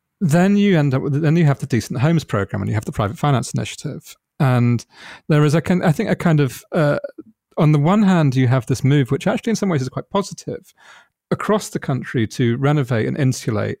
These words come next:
council housing. And a lot of people who will remember London council housing, you know, in the late nineteen nineties will notice the difference. A lot of, a lot of places are genuinely better kept now than they were then, um, partly owing to that New Labour programme.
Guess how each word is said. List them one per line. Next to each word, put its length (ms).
council 340
housing. 420
And 140
a 40
lot 220
of 120
people 640
who 120
will 160
remember 540
London 300
council 380
housing, 480
you 60
know, 160
in 100
the 80
late 180
nineteen 300
nineties 460
will 120
notice 300
the 80
difference. 480
A 40
lot 160
of, 120
a 80
lot 120
of 80
places 260
are 60
genuinely 720
better 280
kept 400
now 180
than 160
they 100
were 200
then, 300
um, 380
partly 320
owing 240
to 140
that 180
New 140
Labour 220
programme. 460